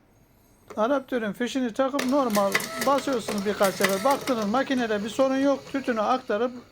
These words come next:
kaldığı yerden devam ediyorsunuz. Kolay kolay sıkışma olmaz. Tütün nemli olmadıkça, yani çok nemli olmadıkça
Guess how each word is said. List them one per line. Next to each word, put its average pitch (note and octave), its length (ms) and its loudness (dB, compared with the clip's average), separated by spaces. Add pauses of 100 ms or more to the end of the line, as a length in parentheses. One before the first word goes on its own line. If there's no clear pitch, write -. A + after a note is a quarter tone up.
(120)
kaldığı A3 320 0
yerden F#3+ 400 -2
devam G#3 280 0
ediyorsunuz. D#3 480 -4 (540)
Kolay C4 260 2
kolay G#3 260 0
sıkışma A#3+ 420 -4
olmaz. B3+ 540 2 (1120)
Tütün A#3 420 -2
nemli A#3+ 600 0
olmadıkça, G#3+ 800 -2
yani F3 360 -6
çok G#3 240 -6
nemli G#3 240 -4
olmadıkça G#3+ 720 -4